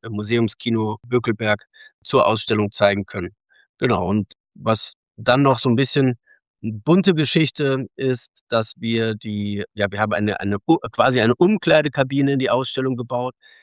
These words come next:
in der man, ja, Dinge erfahren kann über besondere Trikots von Borussia, auch kuriose Sachen, die vielleicht viele jüngere Fans gar nicht wissen, nämlich, dass Borussia sehr oft früher auch mal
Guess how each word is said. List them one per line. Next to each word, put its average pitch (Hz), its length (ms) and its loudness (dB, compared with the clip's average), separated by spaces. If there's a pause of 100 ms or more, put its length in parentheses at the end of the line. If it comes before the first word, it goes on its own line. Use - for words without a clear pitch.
(200)
in 117 140 -4
der 120 200 2
man, 117 380 0 (100)
ja, 151 220 2
Dinge 156 400 2
erfahren 135 400 2
kann 131 140 0
über 123 180 2
besondere 123 500 0
Trikots 151 380 -8
von 139 160 -2
Borussia, 139 540 0 (300)
auch 117 640 2
kuriose 135 540 2
Sachen, 131 260 2
die 117 100 0
vielleicht 123 240 -2
viele 135 180 0
jüngere 131 300 2
Fans 127 220 -2
gar 120 140 2
nicht 113 180 0
wissen, 135 240 -4
nämlich, 120 400 0
dass 117 220 -4
Borussia 117 400 -6
sehr 117 300 0
oft 117 240 -4
früher 123 340 0
auch 107 200 -4
mal 107 220 -2